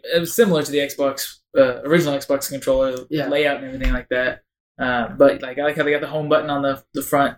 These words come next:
Speaker 1: and you turn it on 'cause it's wireless, has batteries.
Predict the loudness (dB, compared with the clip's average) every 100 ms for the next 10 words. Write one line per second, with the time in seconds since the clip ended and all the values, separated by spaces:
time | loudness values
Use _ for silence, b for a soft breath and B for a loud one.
0 | -4 -2 -2 -4 -4 -4 -4 -4 -2 0
1 | 0 -2 -2 -4 -4 -4 0 0 -2 -6
2 | -2 0 0 0 -4